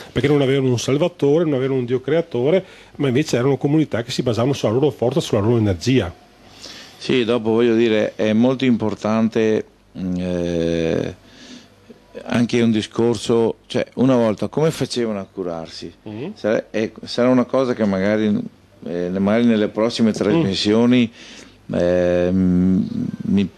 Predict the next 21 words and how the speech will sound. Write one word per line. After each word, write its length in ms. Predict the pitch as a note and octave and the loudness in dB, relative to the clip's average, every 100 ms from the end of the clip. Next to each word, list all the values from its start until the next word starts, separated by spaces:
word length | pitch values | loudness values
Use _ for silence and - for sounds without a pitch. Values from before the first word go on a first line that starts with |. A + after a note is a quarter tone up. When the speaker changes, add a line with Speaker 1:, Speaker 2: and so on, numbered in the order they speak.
| - - | -14 -4
Speaker 2:
cioè, 180 | G#2+ F#2+ | 0 2
mi 140 | G#2+ | 2
piacerebbe, 720 | A#2+ A#2+ - A2 B2 C#3+ C3 | 0 -2 0 2 4 2 2
magari 280 | G#2+ A2 A2+ | 2 2 0
cercherò 440 | B2 A2 - A#2+ | 0 -2 0 0
anche 380 | C3 A#2 A2+ G#2 | 2 2 0 -4
di 220 | F2+ G#2 | -2 -2
documentarmi 1040 | G2+ G2 - A2 G2+ G2+ G#2 G#2+ A2+ C#3 C3+ - - - - | 0 -2 0 0 0 -2 0 2 2 2 -2 -12 -20 -20 -14
e, 480 | - F#2 G2 F#2+ F#2+ - | -4 0 2 0 -2 -6
e 80 | - | -6
sarebbe 340 | G#2 A2 A#2 | -2 0 2
molto 640 | A2 A#2+ C#3+ - B2 A2+ - | 2 2 0 0 0 0 -2
interessante 800 | G#2+ A2 A2+ G#2+ - D3 D#3 D3 | -2 -2 -2 -2 -4 -4 -2 -4
poi 180 | A2 A#2 | -2 -4
spiegare 500 | - G#2 G2 G#2+ G#2+ | -2 -2 0 0 0
alla 180 | F#2+ F#2 | 0 0
gente, 440 | F2+ F#2+ F#2 F2 - - - - - | 0 0 -2 -6 -10 -20 -20 -20 -8
perché 540 | G2+ F#2 A2+ G2 E2 - | -6 -2 0 0 -2 -8
è 160 | - G#2 | -2 0
vero 400 | G#2+ D3+ E3+ D#3+ | 2 2 2 0
che 460 | - A#2 C3+ C#3 | 0 2 2 0